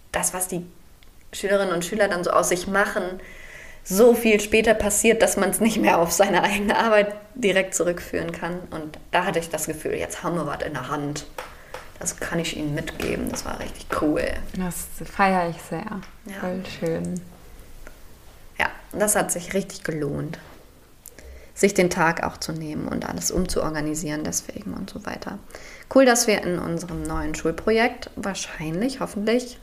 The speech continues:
Speaker 1: geplant, einen Tag haben, an dem es keine Termine für niemanden gibt und wo wir solche Sachen machen können.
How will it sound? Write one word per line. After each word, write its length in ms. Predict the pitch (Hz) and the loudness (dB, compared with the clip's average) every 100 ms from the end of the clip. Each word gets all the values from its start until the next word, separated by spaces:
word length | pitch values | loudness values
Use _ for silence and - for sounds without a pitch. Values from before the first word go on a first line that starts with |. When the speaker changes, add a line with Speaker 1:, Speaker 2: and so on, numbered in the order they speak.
| - - - - - | -20 -20 -20 -20 -8
Speaker 1:
geplant, 540 | - 170 151 165 226 247 - - - - - | -4 -2 -2 0 -2 -4 -10 -18 -20 -20 -6
einen 280 | 185 185 202 | -2 -2 -2
Tag 400 | 202 165 175 - | -4 -2 -2 -2
haben, 480 | 202 208 226 240 247 | -4 -2 -2 -4 -4
an 160 | 185 | -8
dem 240 | 170 170 175 | -6 -6 -6
es 240 | 170 - | -8 -10
keine 600 | - 165 170 190 208 214 | -6 -4 -4 -6 -8 -10
Termine 500 | 208 180 175 190 220 240 | -8 -6 -4 -2 -4 -6
für 80 | - | -6
niemanden 380 | 180 202 - 226 | -4 -4 -4 -2
gibt 240 | 285 - - | -2 -4 -6
und 140 | 202 | -6
wo 80 | 185 | -6
wir 100 | 175 | -4
solche 280 | 170 160 190 | -4 -2 0
Sachen 340 | 165 - 196 | 0 -2 -2
machen 260 | 170 156 - | -2 -4 -4
können. 340 | - - 208 | -6 -6 -6